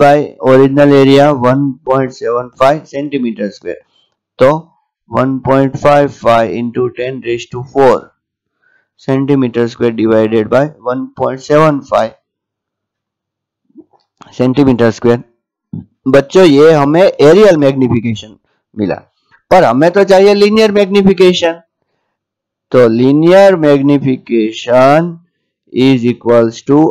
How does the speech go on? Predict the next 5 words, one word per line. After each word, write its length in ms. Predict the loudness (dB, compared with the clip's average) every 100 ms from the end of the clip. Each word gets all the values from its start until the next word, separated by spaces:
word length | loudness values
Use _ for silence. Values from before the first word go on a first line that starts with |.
| 0
under 420 | 0 2 4 4 4 4
root 280 | 2 2 2
of 360 | 4 2 0 -6 _ _ _ _ _ _ _ _ _ _ _ _ _ _ _ -4 2
aerial 420 | 4 4 4 4 2
magnification। 880 | 0 0 -2 -4 -8 -10 -10 -16